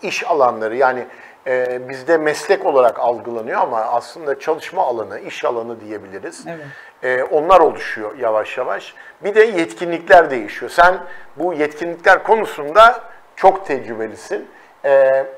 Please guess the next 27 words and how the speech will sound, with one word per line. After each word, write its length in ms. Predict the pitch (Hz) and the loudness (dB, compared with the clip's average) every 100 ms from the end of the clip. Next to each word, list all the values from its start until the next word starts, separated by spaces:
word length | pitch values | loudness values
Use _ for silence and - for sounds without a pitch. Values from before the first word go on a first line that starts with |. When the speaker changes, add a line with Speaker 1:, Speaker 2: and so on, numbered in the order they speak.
| 139 | 2
Speaker 1:
ben 180 | 190 208 | 2 2
iki 160 | 185 | -8
soruyu 360 | - 151 170 170 | -6 -4 -4 -4
birleştireyim. 720 | 165 156 - - 139 151 - | -2 -4 -4 -10 -8 -8 -6
Bu 240 | 156 165 151 | -2 -2 0
hem 280 | 220 220 | -2 -4
to 200 | - 147 | -12 -10
do 160 | 156 226 | -4 -4
listimizi 680 | - - - 104 98 139 196 - - - - - | -6 -12 -16 -16 -12 -8 -8 -8 -20 -20 -20 -4
hem 220 | 190 320 285 | -2 -2 -2
de 260 | 202 226 | -4 -4
bu 160 | 190 247 | -8 -8
yetkinliklerle 960 | 143 151 - 190 196 196 226 233 202 | -6 -6 -6 -8 -8 -2 2 2 0
ilgili 380 | 175 151 113 113 | -4 -8 -14 -4
ne 40 | |
yapacağız? 480 | 151 208 185 127 120 | 4 4 2 -4 -2
Yani 260 | 139 170 165 - - - | 2 2 0 -10 -20 -20
şöyle 400 | - 202 226 185 | -2 4 4 4
bir 80 | 151 | 0
örnek 400 | 175 143 147 - | 2 2 2 0
vererek 320 | 143 131 117 | 0 0 -2
sorayım. 460 | - 139 147 190 185 - | -6 -6 -4 -6 -10 -16
İki 180 | - 233 | -16 -8
bin 60 | |
otuz 400 | 247 220 220 165 160 | -6 -6 -8 -14 -8
yılına 280 | 170 196 131 | -8 -4 -6
geldiğimizde 880 | 131 175 220 190 135 104 - 190 | 6 6 8 2 -8 -8 0 0